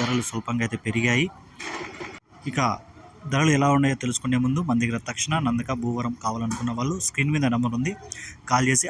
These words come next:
ఆర్డర్ పెట్టుకోండి. ముందుగా కలకడ. ఇక్కడ పదహైదు కేజీల బాక్సులు థర్డ్ క్వాలిటీలు అరవై రూపాయల నుంచి నూట ఇరవై రూపాయల వరకు అయితే పలికాయి. సిక్స్టీ రూపీస్ to వన్ ట్వంటీ రూపీస్ థర్డ్ క్వాలిటీ. కలకడ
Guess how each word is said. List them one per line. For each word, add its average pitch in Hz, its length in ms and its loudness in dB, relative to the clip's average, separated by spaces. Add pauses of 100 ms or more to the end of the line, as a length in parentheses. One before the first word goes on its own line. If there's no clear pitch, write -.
(100)
ఆర్డర్ 113 220 0
పెట్టుకోండి. 101 340 -8 (160)
ముందుగా 160 320 2
కలకడ. 117 280 0 (500)
ఇక్కడ 165 160 0 (100)
పదహైదు 151 320 2
కేజీల 131 280 2
బాక్సులు 123 320 0
థర్డ్ 123 220 2
క్వాలిటీలు 123 360 0 (500)
అరవై 143 240 4
రూపాయల 131 280 2
నుంచి 127 220 2 (160)
నూట 135 180 4 (160)
ఇరవై 127 220 6
రూపాయల 117 280 -2
వరకు 110 180 -4
అయితే 143 200 -4
పలికాయి. 104 340 0 (800)
సిక్స్టీ - 300 2
రూపీస్ 165 240 2
to 196 60 4 (120)
వన్ 139 180 6
ట్వంటీ 131 260 4
రూపీస్ 196 240 0 (320)
థర్డ్ 120 240 4
క్వాలిటీ. 107 280 -2 (1160)
కలకడ 180 240 4